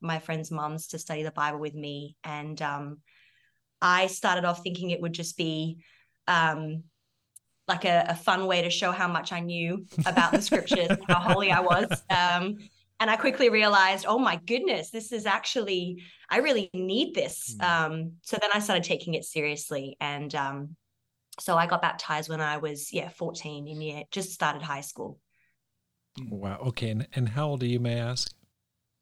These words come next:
Speaker 1: Oh, I'm twenty-nine as well.
Speaker 2: You're twenty. Okay. So how did you get involved with this bad boy? Just, you know, kinda coming, coming off the street there. You're raised in church. He's, he's wild child coming into church. Okay. How, how did you guys get together?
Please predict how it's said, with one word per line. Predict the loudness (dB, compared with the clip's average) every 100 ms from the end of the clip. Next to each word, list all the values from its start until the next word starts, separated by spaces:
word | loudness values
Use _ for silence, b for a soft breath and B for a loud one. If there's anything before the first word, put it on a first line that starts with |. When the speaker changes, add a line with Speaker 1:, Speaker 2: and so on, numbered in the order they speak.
| _ _ 6
Speaker 1:
Oh, |
I'm | 6
twenty-nine | 6 2 2 2 0 0
as | -4
well. | -4
Speaker 2:
You're | 2 2
twenty. | 4 2 2
Okay. | 4 2 4
So | 2 2 -2 B B B
how | -8 -4
did | -4 -2 2
you | 4 2 -2 -6
get | -2 0
involved | 2 4 4 4
with | 2
this | 0
bad | 2 2 2
boy? | 2 0 -2
Just, | -6 -2 -2 -2
you | -4
know, | -2 -2
kinda | -2 -2
coming, | 0 0 0 0 -6 B B B
coming | 0 2 4
off | 4
the | 4
street | 0 4 4 4
there. | 4 4 4 0 B B B
You're | 6 8
raised | 8 8 6
in | 2
church. | 4 6 6 4
He's, | 2 2 2 -2 -6 B B B
he's | 0 4
wild | 6 6 6
child | 4 4 2
coming | 2 2 4 4
into | 2
church. | 0 0 -2 -2
Okay. | -2 -2
How, | -2 -2
how | -2
did | -2 -2
you |
guys | 0 0 0
get | -2
together? | -2 -4 -4 -6